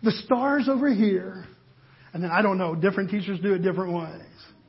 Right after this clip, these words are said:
Miss Kelly, I don't know if you have, okay, you made a wrong choice. This is what we call it today. We make, we're calling wrong choices. But I don't know. If I, if, if you just saw my life before a holy God,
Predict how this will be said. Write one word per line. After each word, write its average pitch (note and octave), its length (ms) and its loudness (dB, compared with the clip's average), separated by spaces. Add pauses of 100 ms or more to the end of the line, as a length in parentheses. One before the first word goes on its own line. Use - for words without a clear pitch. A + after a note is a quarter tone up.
(920)
Miss D#3 120 -6
Kelly, F#3 240 2
I F3+ 80 4
don't G3 140 0
know F#3 200 2
if F3+ 220 -2
you G3 120 4
have, F#3+ 540 0 (260)
okay, F3+ 280 -2
you A3 160 2
made C#4+ 180 6
a B3+ 60 4
wrong A#3 360 0
choice. E3 300 -4
This A#3+ 140 -4
is A#3 80 -2
what B3 120 2
we G#3+ 120 4
call F3+ 220 0
it F3 80 -8
today. E3 180 -6
We G#3+ 140 0
make, A#3 160 -4 (240)
we're G#3+ 220 -14
calling G#3 300 2
wrong E3 300 0
choices. D#3 380 -16 (760)
But G3 100 -2
I F#4+ 100 6
don't G4 160 6
know. C#4 220 8
If F#3+ 120 0
I, A#3+ 120 2
if, A3+ 340 4
if A3 100 0
you D4 140 6
just F4 200 2
saw C#4 160 8
my C4+ 160 6
life G#3+ 300 2
before G#3+ 300 4
a F#3+ 80 6
holy G#3 260 6
God, F3+ 480 0